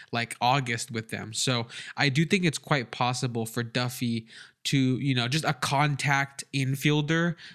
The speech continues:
um, definitely will have some value on the market if his batting average does stay high. Um, the on base also is quite high at the moment. I, I think there's a lot of, um, luck with balls in play going on, but overall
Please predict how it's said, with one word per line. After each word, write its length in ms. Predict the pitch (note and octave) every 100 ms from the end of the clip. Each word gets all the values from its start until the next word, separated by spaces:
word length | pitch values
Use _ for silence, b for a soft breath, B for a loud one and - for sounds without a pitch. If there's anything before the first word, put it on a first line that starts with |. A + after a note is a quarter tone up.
| B -
um, 220 | C3 A#2+
definitely 400 | B2 D3 - D3
will 160 | C3+ A#2
have 400 | A#2 B2 B2 A2+ _
some 420 | - - C#3 C3 C3+
value 260 | C3 C3+
on 80 | C3+
the 80 | B2+
market 400 | A#2+ B2+ B2+ B2+
if 80 | B2+
his 140 | B2
batting 340 | B2 A#2+ B2+
average 340 | A#2+ A#2+ A#2 -
does 220 | A2+ A#2
stay 300 | - C3 A#2
high. 440 | A2+ A2+ A#2 B2+ B2+ B B B
Um, 220 | C3 B2+
the 100 | C3
on 160 | C3 D3+
base 260 | C#3 C#3+ C3
also 320 | C3 B2+ C3
is 120 | B2
quite 320 | - - B2+
high 240 | - C3 B2
at 120 | B2+
the 60 |
moment. 360 | B2+ B2 B2+ B2
I, 100 | B2+ B2
I 80 |
think 160 | C3 C#3
there's 140 | C3 B2
a 40 |
lot 140 | B2
of, 200 | A#2+ A2+ - B B B
um, 220 | A#2 A#2 A2+
luck 240 | C3+ -
with 140 | B2+
balls 240 | C3+ C3 C3
in 100 | B2
play 240 | D3+ D3+
going 360 | C#3 C#3+ C#3+ C#3+
on, 300 | C#3+ C#3 C3
but 200 | C3 B2+
overall 680 | F#3+ E3+ D#3 D3 C#3+ C#3+